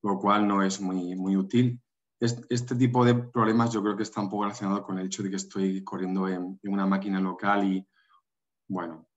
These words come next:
no es tan... Evidentemente mi máquina no es tan potente. Vamos a intentar otra vez, si no, pues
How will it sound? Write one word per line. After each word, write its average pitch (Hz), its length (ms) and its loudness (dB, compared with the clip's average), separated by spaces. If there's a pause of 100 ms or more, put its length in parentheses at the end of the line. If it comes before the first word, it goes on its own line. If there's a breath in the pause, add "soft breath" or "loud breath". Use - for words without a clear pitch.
(120)
no 98 160 0
es 95 160 -2
tan... 98 480 -2 (960 loud breath)
Evidentemente 98 540 -2
mi 95 120 2
máquina 95 320 -2
no 95 100 -2
es - 100 -10
tan 95 200 -6
potente. 95 600 -6 (680)
Vamos 98 240 -4
a 104 40 -6
intentar 92 240 -4
otra 87 180 -10
vez, 107 220 -4
si 95 160 -6
no, 92 200 -2
pues - 460 -4